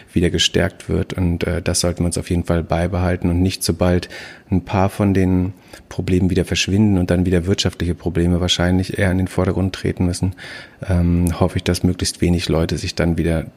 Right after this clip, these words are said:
diesen Bestrebungen zuwenden. Ein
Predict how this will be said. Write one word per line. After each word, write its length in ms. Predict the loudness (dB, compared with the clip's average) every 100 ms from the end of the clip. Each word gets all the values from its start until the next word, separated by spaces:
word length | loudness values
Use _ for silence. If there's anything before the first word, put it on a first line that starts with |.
| -4
diesen 260 | -2 -2
Bestrebungen 500 | -2 -2 -2 0 -2
zuwenden. 760 | -2 -4 -2 0 0 -2 -4 -6 -14 _ -20 -20 -20 -16 -6 0
Ein 580 | 2 2 -4 -12 -12